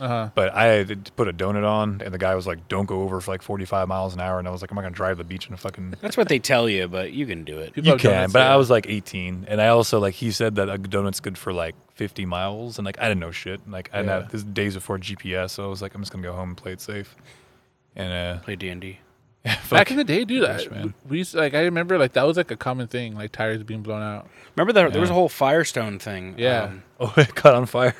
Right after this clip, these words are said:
Speaker 3: Yeah. Well, no, Firestone, the tire company, they,
Speaker 2: Oh.
Speaker 3: like, I think they came factory on, like, the Explorers
Speaker 1: S U Vs,
Speaker 3: or
Speaker 1: yeah.
Speaker 3: Expeditions or something like that, and they were notorious for blowing out the sidewalls and just killing whole families with them.
Speaker 1: Yeah,
Speaker 2: Jesus
Speaker 1: it was,
Speaker 2: Christ.
Speaker 1: yeah.
Speaker 3: It's fucking crazy as fuck. I remember that shit.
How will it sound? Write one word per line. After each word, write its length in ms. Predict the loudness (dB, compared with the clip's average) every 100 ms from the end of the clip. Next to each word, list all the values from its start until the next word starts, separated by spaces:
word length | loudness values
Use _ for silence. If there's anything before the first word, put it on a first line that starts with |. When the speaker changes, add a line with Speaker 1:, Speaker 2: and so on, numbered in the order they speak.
| 4
Speaker 3:
Yeah. 260 | 4 0 0
Well, 180 | 0
no, 160 | 2 0
Firestone, 600 | 4 4 6 2 0 2
the 80 | 0
tire 360 | 0 2 2
company, 420 | 2 0 0 -2 0
they, 160 | -2
Speaker 2:
Oh. 200 | 0 0
Speaker 3:
like, 180 | -2 -4
I 80 | -4
think 140 | -4
they 80 | -4
came 220 | -4 -6
factory 420 | -4 -4 -4 -6 -6
on, 200 | -6 -6
like, 220 | -8 _
the 220 | -12 -12
Explorers 280 | -2 0 2
Speaker 1:
S 60 |
U 80 | 0
Vs, 380 | 0 0 0 0
Speaker 3:
or 40 |
Speaker 1:
yeah. 100 | 4
Speaker 3:
Expeditions 600 | 4 2 -6 -8 -8 -10
or 40 | -10
something 200 | -10 -8
like 140 | -2
that, 160 | -2 -2 -8 -16 -8
and 80 | 0
they 60 | 2
were 140 | 4
notorious 480 | 2 -2 2 2 2
for 100 | -2
blowing 380 | -4 0 0 -2
out 160 | -6
the 80 | -4
sidewalls 600 | -4 -2 -2 0 0 0
and 60 | -4
just 160 | -8
killing 360 | -6 -6 -6 -8
whole 180 | -10 -10
families 540 | -8 -6 -6 -8 -8 -8
with 140 | -2
them. 80 | 4
Speaker 1:
Yeah, 240 | 6 6
Speaker 2:
Jesus 260 | 2 -8 -2
Speaker 1:
it 180 | 2 6
was, 220 | 6 6
Speaker 2:
Christ. 120 | 4
Speaker 1:
yeah. 160 | 4 4
Speaker 3:
It's 100 | 0
fucking 300 | -2 -2 -4
crazy 340 | -2 -2 -2
as 80 | -6
fuck. 260 | -4 -2 -2
I 40 |
remember 320 | -4 -4 -6
that 160 | -8 -8
shit. 260 | -10 -12